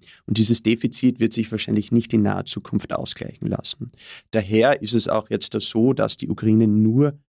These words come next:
rein von der Artilleriemunitionsperspektive in der Defensive sein kann. Sollte nämlich die Ukraine wieder in die Offensive gehen wollen, rechnen wir von einem Munitionsverbrauch im Bereich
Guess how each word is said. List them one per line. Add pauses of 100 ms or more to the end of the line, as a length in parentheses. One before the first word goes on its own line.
(400)
rein
von
der
Artilleriemunitionsperspektive
in
der
Defensive
sein
kann.
Sollte
nämlich
die
Ukraine
wieder
in
die
Offensive
gehen
wollen, (560)
rechnen
wir
von
einem
Munitionsverbrauch
im
Bereich